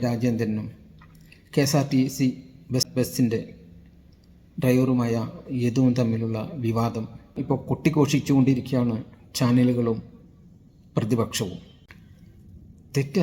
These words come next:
ആരുടെ ഭാഗത്തായാലും ശിക്ഷിക്കപ്പെടണം. അത് മേയറായാലും ശരി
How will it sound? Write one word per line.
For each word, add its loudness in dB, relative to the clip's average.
ആരുടെ 2
ഭാഗത്തായാലും 0
ശിക്ഷിക്കപ്പെടണം. -2
അത് -8
മേയറായാലും 2
ശരി -4